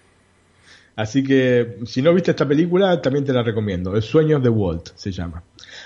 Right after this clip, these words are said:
Hay otra película que también habla de los primeros años de Walt, que se llama Walt antes de Mickey. Eh, creo que es así la traducción literal, ¿no? Que creo que es Walt Before Mickey. Y habla de los primeros años de Walt Disney,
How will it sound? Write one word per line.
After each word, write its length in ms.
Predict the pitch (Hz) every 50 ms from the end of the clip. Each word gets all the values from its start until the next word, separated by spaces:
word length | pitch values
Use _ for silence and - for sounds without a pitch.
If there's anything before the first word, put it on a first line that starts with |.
| -
Hay 160 | - 110 156 240
otra 240 | 285 202 185 160
película 480 | 160 151 143 156 151 127 123 127 131 135
que 100 | 120 113
también 320 | 110 117 117 143 156 151
habla 240 | 151 151 151 143 123
de 60 | 117
los 140 | 110 107 104
primeros 440 | - - 113 131 156 151 147 127 -
años 340 | 143 131 151 143 123 110 101
de 60 | 110
Walt, 360 | 117 131 143 143 156 175 170
que 140 | - - 123
se 140 | 113 - 117
llama 560 | - - 135 131 131 131 131 123 107 110 - - 117
Walt 460 | 120 131 160 180 190 196 202 202 - -
antes 280 | 139 151 151 139 131 123
de 80 | 127
Mickey. 460 | 127 123 113 107 104 98 95 90 87 - _ _ _
Eh, 260 | - 101 104 104 104 104
creo 120 | - 123
que 80 | 120 117
es 100 | 110 -
así 280 | 113 110 - 131 127 117
la 140 | 98 113 104
traducción 340 | 107 113 110 - - 123 120
literal, 480 | 113 104 104 113 104 101 87 87 95
¿no? 200 | 110 135 180 - - - _ _ _ _ _ _ - - - -
Que 140 | - - 104
creo 180 | 101 117 113 107
que 80 | 113
es 40 | 104
Walt 260 | 107 120 127 135 127 123
Before 380 | 113 - - 127 120 113 110
Mickey. 400 | 101 107 107 98 - - 101 110 - - - - - - - - - - _ _ _ _ _ _ _
Y 960 | - 123 117 113 113 113 113 113 113 110 110 110 110 110 110 110 110 104 - - -
habla 260 | - 135 143 147 147
de 80 | 135 139
los 120 | 139 135
primeros 460 | - - 147 156 214 214 180 156 - 147
años 200 | 135 135 131 127
de 40 | 131
Walt 200 | 131 147 143 135
Disney, 540 | 135 151 156 156 165 170 202 233 - -